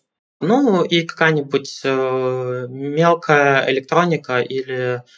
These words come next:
электроника, допустим, для массового применения. Например, э, есть несколько компаний российских, которые там делают планшеты или российские телефоны.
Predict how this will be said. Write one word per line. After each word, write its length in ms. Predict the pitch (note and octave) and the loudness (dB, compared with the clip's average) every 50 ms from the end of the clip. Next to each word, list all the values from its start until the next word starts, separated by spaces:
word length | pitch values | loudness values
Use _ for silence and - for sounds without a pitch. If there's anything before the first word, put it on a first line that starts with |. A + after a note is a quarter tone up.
| - - - _ _ _ | -20 -20 -20 _ _ _
электроника, 640 | - C#3 C3+ C#3 C3+ - C#3+ D3 D3+ D3 D3 - C3 | -2 -2 -2 -2 -2 0 0 0 0 0 -2 -4 -4
допустим, 440 | B2+ B2 B2+ - C3+ C3+ - C3 B2+ | -6 -6 -6 -6 -6 -6 -6 -8 -4
для 200 | B2+ C3+ B2+ B2+ | -2 0 0 0
массового 380 | C3+ C3+ B2 - - B2+ A#2+ | 0 0 -2 -2 -6 -8 -8
применения. 460 | - A#2+ A#2 B2 C#3 D#3 D#3+ D3+ B2 | -10 -12 -8 -4 -2 -2 -2 -2 -2
Например, 500 | A#2+ A#2+ - - B2 B2+ C3 B2+ A#2+ B2+ - | -6 -8 -10 -8 -6 -2 -2 -2 -4 -4 -6
э, 280 | A#2+ A#2+ A#2+ A#2+ A#2+ | -8 -6 -6 -4 -2
есть 320 | B2 B2 B2+ B2 B2 - - | -2 -2 -2 -2 -4 -8 -10
несколько 360 | C3 B2 C3 C3+ B2 - B2 | -10 -8 -6 -8 -8 -8 -8
компаний 540 | - - C#3 - - C#3+ D3+ D3 C#3 B2+ A#2+ | -8 -8 -4 -2 0 0 0 0 -2 -4 -8
российских, 420 | A#2+ A2+ - - C#3 - - - | -10 -12 -12 -14 -14 -14 -18 -20
которые 320 | - - - C3+ B2+ A#2+ - | -20 -8 -6 -4 -4 -4 -6
там 280 | - A#2 A2+ A2+ - _ - - - - _ - | -8 -10 -10 -10 -12 _ -20 -20 -20 -20 _ -8
делают 440 | C#3 C3 C3+ B2+ C3 B2+ B2+ B2+ - | -2 0 2 2 2 2 0 -2 -2
планшеты 640 | - C3+ C3+ C3+ - - D#3+ D#3+ D#3+ - - B2 A#2+ | -4 -4 -4 -2 0 0 0 0 0 0 -2 0 0
или 280 | - - B2 B2 A#2 B2 | -2 -4 -8 -6 -4 -4
российские 520 | A#2+ A#2 A#2 A#2+ - - A#2 - - A#2 | -4 -4 -6 -8 -12 -14 -12 -10 -10 -8
телефоны. 480 | - A2+ A2+ A2+ - - A2+ A#2+ B2 | -6 -6 -8 -8 -10 -14 -16 -16 -16